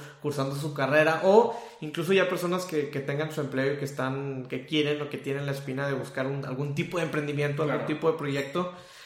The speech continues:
Speaker 1: Eh, no sé, algo que, que, que te hayan, algún consejo que te hayan dado a ti que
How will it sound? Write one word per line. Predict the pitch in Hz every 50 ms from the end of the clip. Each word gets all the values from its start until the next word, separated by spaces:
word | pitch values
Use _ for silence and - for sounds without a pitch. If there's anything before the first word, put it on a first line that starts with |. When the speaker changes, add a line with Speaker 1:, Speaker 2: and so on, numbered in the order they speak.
| - -
Speaker 1:
Eh, | 139 139 139 139 143 139
no | 147 165 139
sé, | 143 190 170
algo | 160 165 165 180 175
que, | 180 185 170 - -
que, | - 156 151 147 143 139 135 135 131 127 123 123 120 - -
que | 139
te | 135 143 151 147 147 143 139 - - -
hayan, | 151 165 165 165 170 160 151 139
algún | 147 139 143 151 147
consejo | - 170 156 - 170 160 156
que | 151 160
te | 156 151 151
hayan | 151 147 147
dado | 151 147 147
a | 147 147
ti | 151 151 151 147
que | - 143 - - - - - -